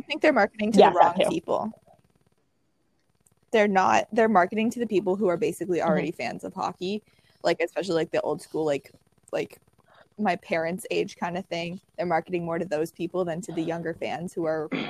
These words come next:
Speaker 1: <clears throat> willing to, like, try the sport out and, like, go see games, especially in, like, those underdeveloped
Speaker 2: Yeah.
Speaker 1: ma-, markets. Like,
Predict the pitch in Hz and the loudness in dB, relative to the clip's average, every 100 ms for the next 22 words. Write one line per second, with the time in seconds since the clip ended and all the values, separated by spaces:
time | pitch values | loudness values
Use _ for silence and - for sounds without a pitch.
0 | - - _ _ - - 175 170 151 151 | -12 -20 _ _ -20 -16 -6 -2 -2 -2
1 | 160 185 170 156 147 - _ _ _ _ | -4 -10 -8 -6 -6 -8 _ _ _ _
2 | _ - 190 151 143 160 - 170 156 143 | _ -8 0 2 2 -2 -6 -4 0 2
3 | 151 - 165 156 180 - 147 - - 160 | 0 -2 -8 -2 -2 -2 -6 -4 -6 -6
4 | 156 139 151 160 - 196 165 180 196 180 | -6 -6 -10 -14 -12 -6 -6 -4 -4 -4
5 | 175 165 - - 170 - 175 165 170 - | -4 -10 -6 -4 -4 -4 -6 -4 -8 -10
6 | 185 165 180 165 - - 160 151 - 320 | 0 6 6 4 -8 -10 -4 -2 8 8
7 | - - - 170 175 | 8 -4 0 0 0